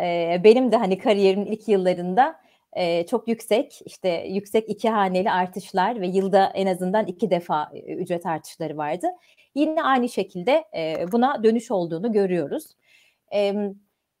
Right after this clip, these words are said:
ve artık sadece işte tüfe değil, işte üfe, e, gıda enflasyonu gerçekten de hani biz İK'cılar olarak o makroekonomik göstergeler ne, nasıl hesaplanıyor, nasıl etkileniyor noktasında çok,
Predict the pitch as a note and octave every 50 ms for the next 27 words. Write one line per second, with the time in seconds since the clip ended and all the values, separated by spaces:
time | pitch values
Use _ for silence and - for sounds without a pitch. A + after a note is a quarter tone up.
0 | _ _ _ _ _ _ _ _ - - - A#3 B3 C4+ - E4 - - F#4 D#4
1 | D4+ - D4+ D4 - - C#4+ A#3+ - - C4+ - F4+ D4 A#3+ A3+ C#4 C#4 B3+ A#3
2 | B3+ D#4 - _ _ - - - - - - C4+ C4+ - - - B3+ B3 A#3+ A#3+
3 | - - _ - - F#3+ F#3 F#3 F3 F3 A3+ F#3 A3+ A3+ B3 - - A3+ A#3 A3+
4 | - B3 A3 A3+ A3 - - B3 A#3 A3 A3 A3 A3+ A#3 - - G#3+ B3 C4 C#4
5 | C#4 - A#3+ - _ A3 G3+ G#3 A#3 C4 C#4 C#4+ C#4 A#3+ G#3+ G#3 G#3+ A#3 G#3+ -
6 | - - - - C4+ A3 G#3+ F#3+ A3 A3 A#3+ A#3 A3+ G#3 F3 F3 F3 A3 D4+ -
7 | - _ _ _ _ _ _ _ - A3 A3+ A3+ A#3 C4 C4+ C4+ B3+ A3 - -
8 | C4 A3+ A3+ A#3 B3+ - - A3 A3 A3 - A#3 G#3+ G#3 G3+ G3 G3+ G3 G3 G3
9 | G#3 G#3+ A3 A3+ A3+ A3 A#3 A#3 A3+ - G#3+ G3+ G3+ G3+ G#3+ F#3+ F#3+ - F#3 G3
10 | F#3+ F#3 F#3 G3 G#3 G#3 G#3 A3 A3+ A3 - A3+ - - G#3 G#3 - _ A3 G#3
11 | G#3 G#3+ A3 A3 G#3 F#3+ F#3+ F#3+ _ G3 F3+ F#3 - G#3 G#3+ B3 B3 - - -
12 | -